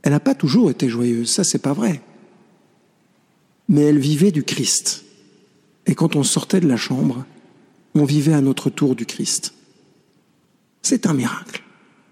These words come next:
Bien, chers frères et sœurs, il faut demander cette grâce au bon Dieu. La première,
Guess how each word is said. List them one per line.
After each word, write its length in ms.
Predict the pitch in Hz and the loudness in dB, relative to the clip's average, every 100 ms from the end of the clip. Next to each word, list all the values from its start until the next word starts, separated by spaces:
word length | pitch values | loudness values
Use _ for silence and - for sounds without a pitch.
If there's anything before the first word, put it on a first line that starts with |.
| _ _ _ _ _ _ _ _ _ _ _ _ _ _ | _ _ _ _ _ _ _ _ _ _ _ _ _ _
Bien, 160 | 151 165 | 0 2
chers 180 | 175 160 | 0 0
frères 180 | 180 165 | 2 2
et 100 | 151 | 2
sœurs, 360 | - 214 170 123 - - - - _ _ _ _ _ _ _ _ _ _ _ - | 2 2 0 -4 -10 -20 -20 -20 _ _ _ _ _ _ _ _ _ _ _ 0
il 140 | 185 | 2
faut 120 | 165 165 | 4 2
demander 360 | 160 160 185 | 4 4 2
cette 200 | - 139 | 0 -4
grâce 360 | - 139 139 151 | -6 -6 -4 -4
au 40 | |
bon 180 | 131 139 | -2 -2
Dieu. 340 | 113 120 139 202 | -2 -4 -6 -2
La 140 | 131 | -2
première, 580 | - 127 147 185 196 | 0 0 2 4 2